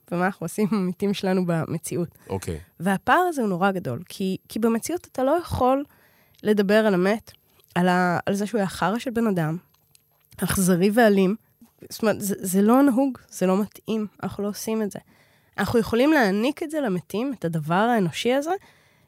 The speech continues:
Speaker 1: רק בתוך הסיפורים. זאת אומרת, יש כאן איזשהו פיצול, לא סתם, אה, רוחות אפאים הן לא תמיד נחמדות ועדינות ו-, ויפות נפש כמו פטריק סווייזי. הרבה פעמים, אה, רוחות אפאים הן נקמניות, הן כועסות, הן פועלות מתוך, אה,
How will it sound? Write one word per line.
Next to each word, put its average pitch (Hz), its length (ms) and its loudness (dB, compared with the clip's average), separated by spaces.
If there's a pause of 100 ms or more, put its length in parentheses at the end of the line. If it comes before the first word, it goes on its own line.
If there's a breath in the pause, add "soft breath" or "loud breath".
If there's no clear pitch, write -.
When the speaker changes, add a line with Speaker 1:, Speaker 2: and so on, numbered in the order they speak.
(160)
Speaker 1:
רק 226 200 4
בתוך - 280 -2
הסיפורים. 185 480 -4 (120)
זאת - 120 -16
אומרת, 180 220 0
יש 262 120 -2
כאן 330 160 -2
איזשהו 302 400 -2
פיצול, - 300 -2
לא 247 180 6
סתם, 262 460 2 (360)
אה, 196 60 0 (320)
רוחות 196 380 -4
אפאים 247 260 0
הן 220 140 2
לא 208 100 2
תמיד 226 300 -2
נחמדות 196 640 -2
ועדינות 202 720 0
ו-, 233 160 -4
ויפות 190 420 -4
נפש 190 300 -4
כמו 185 260 -2
פטריק 185 320 -8
סווייזי. 214 360 -2 (600 soft breath)
הרבה 180 240 0
פעמים, 220 480 2 (100)
אה, 214 120 0
רוחות 202 360 -4
אפאים 190 360 -2 (100)
הן 185 220 2 (560 soft breath)
נקמניות, 185 600 2
הן 190 120 -4
כועסות, - 800 -6
הן 196 100 2
פועלות 202 560 2
מתוך, 220 440 0
אה, 302 60 2